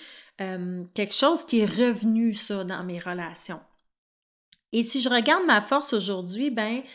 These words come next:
ma capacité à me responsabiliser et ma grande ouverture sont mes deux grandes, grandes forces. Donc, je m'en sers dans ma ra-, dans ma relation amoureuse actuelle. Je me sers de mon ouverture,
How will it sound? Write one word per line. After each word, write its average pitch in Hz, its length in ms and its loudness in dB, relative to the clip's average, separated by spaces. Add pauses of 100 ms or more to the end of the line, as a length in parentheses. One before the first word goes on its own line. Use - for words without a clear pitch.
(280)
ma 196 140 0
capacité 269 720 2
à 269 80 4
me 202 140 2
responsabiliser 190 1300 -2
et 185 60 -4
ma 185 180 -4
grande 226 380 -2
ouverture 202 600 -4
sont 202 220 -6
mes 185 200 -6
deux 240 480 0
grandes, 202 500 -4
grandes 185 340 -6
forces. - 540 -10 (440)
Donc, 262 280 2
je 247 100 0
m'en 254 220 2
sers 294 560 0
dans 180 160 0
ma 185 160 -4
ra-, 185 280 -4
dans 202 220 -4
ma 185 160 -2
relation 180 600 -4
amoureuse 196 560 -4
actuelle. 190 640 -6
Je - 160 -10
me 196 80 -4
sers 285 360 2
de 233 100 4
mon 202 240 0
ouverture, 233 800 -2